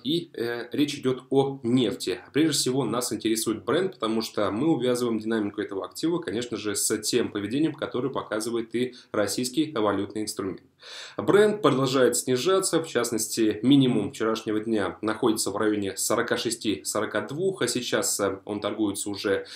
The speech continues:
на уровне сорок шесть девяносто два. Мы видим то, что наша цель, которая была ранее обозначена в районе поддержки сорок семь, уже, э, протестирована. По сути, этот рубеж является, э, сопротивлением.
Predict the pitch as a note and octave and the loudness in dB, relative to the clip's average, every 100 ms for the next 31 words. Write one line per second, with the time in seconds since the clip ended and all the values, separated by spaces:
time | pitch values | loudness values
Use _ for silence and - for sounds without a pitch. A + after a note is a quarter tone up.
0 | - G#2+ A2+ C#3+ C3 A2+ G#2 - B2+ B2 | -10 -2 0 4 4 2 0 0 -2 -2
1 | - G#2 - G2+ A2 A#2 A2+ - B2+ D3+ | -2 -2 -4 -4 -2 -2 -2 -4 -4 -2
2 | F#3+ D#3 D#3+ D#3 F3+ D3+ C#3+ C#3+ - B2+ | 0 4 4 4 2 0 2 -2 0 0
3 | C#3+ B2+ A#2+ - D3 C3+ A#2 - A#2 A2+ | 0 0 -2 0 0 2 0 0 0 2
4 | A2+ A#2 - A#2+ B2 A2 G2+ G2+ G2+ A2 | 0 0 -2 0 2 2 0 -2 -2 -4
5 | - G2+ G2 G#2 G#2+ G#2 F2+ - G2+ G#2 | -6 -6 -2 0 0 0 -2 -2 -4 0
6 | G2+ - - - G#2 G2+ - G#2+ E2 - | -2 -2 -6 -2 -2 -2 -2 -2 -4 -8
7 | - - C3 B2+ B2 G2+ - G2 A#2+ A#2 | -20 -6 -4 2 2 2 0 -2 0 0
8 | B2 - F3+ E3+ E3 D#3+ A#2 A#2 C3 A2+ | -2 2 2 2 0 0 0 0 0 -2
9 | F#2 A2 G#2+ G#2 G2 - G2+ G#2 G2 - | -4 -4 -6 -4 -4 -4 -2 -2 -2 -2
10 | G2 E2 - - - G2+ G2 - B2 B2 | -4 -6 -12 -20 -4 0 0 0 0 0
11 | A#2+ B2+ E3 F#3 F3+ E3 | 0 -2 2 2 2 0